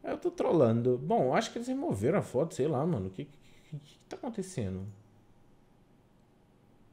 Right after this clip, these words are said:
É... eu acho que eles tiraram. Bom, enfim, é, <laughs> vai sair, né, o update. Nossa, eu tô todo, todo coisado, mano. Deixa eu reiniciar aqui pra ver se volta.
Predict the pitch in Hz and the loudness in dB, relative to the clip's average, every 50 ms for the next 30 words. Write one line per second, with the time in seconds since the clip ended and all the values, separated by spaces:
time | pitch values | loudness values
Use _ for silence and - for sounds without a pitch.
0 | - - - - _ _ _ - - _ _ _ - _ _ _ _ _ _ _ | -20 -20 -20 -20 _ _ _ -20 -20 _ _ _ -20 _ _ _ _ _ _ _
1 | _ - - - - - - - - - _ - - _ _ _ _ - _ _ | _ -20 -20 -20 -20 -20 -20 -20 -20 -20 _ -20 -20 _ _ _ _ -20 _ _
2 | _ - - - - - - - - - - - - - - - 113 110 104 104 | _ -20 -20 -20 -20 -20 -20 -20 -20 -20 -20 -20 -20 -14 -8 -4 -2 0 0 0
3 | 101 101 104 101 101 104 101 101 104 104 104 101 101 95 87 82 71 - - - | 0 0 0 0 0 0 0 0 0 2 2 2 0 0 -2 -4 -8 -12 -14 -8
4 | - 113 139 156 156 165 196 190 - - 208 208 - - 240 220 160 135 131 139 | -2 2 4 6 6 6 4 4 0 -2 -2 -2 -2 -2 2 4 6 6 6 4
5 | 143 160 190 208 - - - 214 262 262 - - 170 110 92 - - - - 156 | 6 6 8 8 8 6 4 0 0 0 2 2 2 2 2 -2 -8 -4 2 6
6 | 156 156 151 160 156 151 147 - - 139 - - 190 185 185 170 220 240 233 233 | 8 8 10 10 8 8 6 4 0 2 4 6 6 6 4 2 0 -2 0 0
7 | 233 214 151 - 156 190 220 262 - - 254 208 202 220 220 202 185 175 - 175 | 0 0 6 10 12 12 12 12 12 10 10 10 10 10 10 10 10 10 12 12
8 | 175 180 170 175 180 143 156 165 175 165 - 156 165 170 - 135 - 127 123 - | 12 12 12 10 8 8 8 8 8 6 4 2 4 4 4 2 2 2 0 2
9 | - 127 147 165 190 226 226 185 127 110 - - 131 131 147 190 190 - 240 247 | 2 2 4 4 4 4 6 6 6 4 4 4 2 4 4 2 4 4 6 6
10 | 233 175 127 120 123 147 202 190 156 117 107 104 104 110 135 156 - 202 202 220 | 6 6 8 10 10 10 10 8 6 4 4 4 4 2 2 4 4 4 4 6
11 | 214 208 202 185 - - 151 180 175 - 147 127 131 123 120 123 123 - 117 98 | 4 4 4 4 6 6 6 6 6 4 0 0 2 2 2 2 2 0 -2 0
12 | 92 98 120 151 165 - - 92 90 | 4 6 8 8 6 6 4 -2 -4